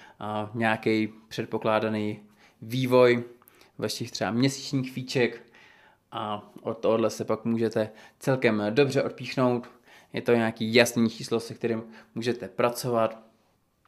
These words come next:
Můžete si říct: „OK, chci, aby se mi to vrátilo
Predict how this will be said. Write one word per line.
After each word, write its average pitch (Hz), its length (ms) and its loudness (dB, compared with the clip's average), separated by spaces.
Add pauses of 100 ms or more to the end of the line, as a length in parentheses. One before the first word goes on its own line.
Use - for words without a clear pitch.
(500)
Můžete 117 260 2
si 117 140 -4
říct: 110 420 -6 (600)
„OK, 113 220 0 (160)
chci, 131 200 4
aby 117 160 4
se 120 140 0
mi 117 80 4
to 113 140 2
vrátilo 110 560 0